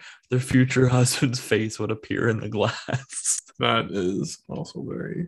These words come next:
Speaker 2: very
Speaker 1: Could you
Speaker 2: weird.
Speaker 1: imagine that?
Speaker 2: No.
Speaker 1: That's fucking
Speaker 2: I could not.
Speaker 1: weird.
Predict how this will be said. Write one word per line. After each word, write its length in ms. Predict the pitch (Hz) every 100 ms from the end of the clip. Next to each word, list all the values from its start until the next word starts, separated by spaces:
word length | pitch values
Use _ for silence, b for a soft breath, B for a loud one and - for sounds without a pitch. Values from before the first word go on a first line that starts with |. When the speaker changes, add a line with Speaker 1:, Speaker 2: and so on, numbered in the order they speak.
| - _
Speaker 2:
very 100 | 139
Speaker 1:
Could 140 | 123 123
you 100 | 226
Speaker 2:
weird. 80 | 151
Speaker 1:
imagine 340 | - - 123
that? 380 | 147 175 196 180 _ b b b b b b b
Speaker 2:
No. 440 | 78 - 69 - 170
Speaker 1:
That's 140 | 135 - -
fucking 260 | 165 165 170
Speaker 2:
I 40 |
could 180 | 147 117
not. 140 | 127
Speaker 1:
weird. 280 | 120 110